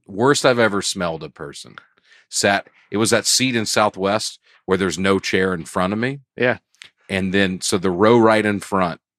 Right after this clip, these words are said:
Speaker 1: that guy smelled, so he sat down. Joe Kelly was with me. He texted me, he goes, "This dude stinks." And then I caught a whiff of him. I was like, "Oh my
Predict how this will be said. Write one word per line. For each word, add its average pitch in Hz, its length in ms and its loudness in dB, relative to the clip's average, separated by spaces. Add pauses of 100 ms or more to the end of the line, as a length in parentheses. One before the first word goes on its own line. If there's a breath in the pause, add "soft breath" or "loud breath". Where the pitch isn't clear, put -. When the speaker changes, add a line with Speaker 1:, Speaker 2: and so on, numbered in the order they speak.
(140)
Speaker 1:
that 87 220 -4
guy 90 560 0 (320)
smelled, 95 400 -2
so - 140 -8
he 101 80 -12
sat 101 340 0
down. 80 340 -8 (420 soft breath)
Joe 98 200 0
Kelly 87 280 0
was 80 100 -8
with 78 160 -12
me. 73 80 -16
He 80 100 -12
texted - 300 -14
me, 69 80 -20
he 65 60 -20
goes, - 180 -18
"This 78 120 -14
dude - 280 -18
stinks." - 880 -6 (460 soft breath)
And 80 120 -10
then 80 80 -4
I 78 160 -6
caught 87 260 -2
a 76 60 -6
whiff 82 320 -10
of 92 160 -6
him. 85 100 -12
I 76 60 -10
was 69 140 -14
like, 67 160 -20 (140)
"Oh 85 300 -4
my 73 340 -12